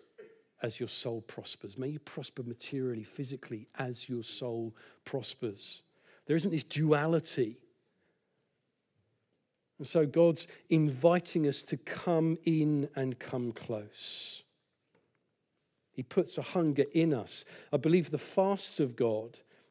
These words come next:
that we go on individually as people are the ones that he calls us to in the first place. So as we begin this series, I want you to be asking, "What do you want of me, Lord?"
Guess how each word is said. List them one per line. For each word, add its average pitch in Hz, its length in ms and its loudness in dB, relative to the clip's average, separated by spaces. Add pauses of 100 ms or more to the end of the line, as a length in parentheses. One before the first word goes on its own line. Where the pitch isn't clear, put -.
that 143 100 0
we 143 160 0
go 151 460 4
on 123 200 0
individually 147 920 0
as 110 100 -6
people 117 560 -6 (240)
are 135 80 -2
the 127 80 4
ones 139 320 2
that 131 160 -4
he 147 140 -4
calls 139 440 -6
us 110 200 -10
to - 180 -4
in 110 100 -4
the 110 60 -8
first 117 320 -8
place. - 400 -20 (1900)
So - 160 -2
as 156 120 0
we 180 100 4
begin 185 380 2
this 165 180 0
series, 156 340 2
I 147 60 4
want 175 260 2
you 170 100 -2
to - 120 -14
be 151 240 -4
asking, 151 720 -2 (1160)
"What 170 160 2
do 175 80 -6
you 165 80 0
want 156 180 2
of 117 140 -10
me, 104 100 -6
Lord?" 104 440 -14